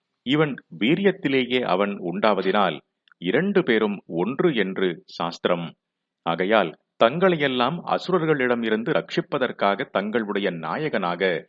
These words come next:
சேனா நாயகனாக பரமேஸ்வரன் ஒரு புத்திரனை உண்டு பண்ணி தந்துவிட்டால் வழி பிறந்துவிடும், விமோசனம் கிடைத்துவிடும் என்று தேவர்கள் முடிவு பண்ணி அதற்காக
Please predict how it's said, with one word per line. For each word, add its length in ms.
சேனா 540
நாயகனாக 600
பரமேஸ்வரன் 800
ஒரு 200
புத்திரனை 500
உண்டு 260
பண்ணி 260
தந்துவிட்டால் 760
வழி 240
பிறந்துவிடும், 580
விமோசனம் 600
கிடைத்துவிடும் 640
என்று 300
தேவர்கள் 460
முடிவு 340
பண்ணி 300
அதற்காக 600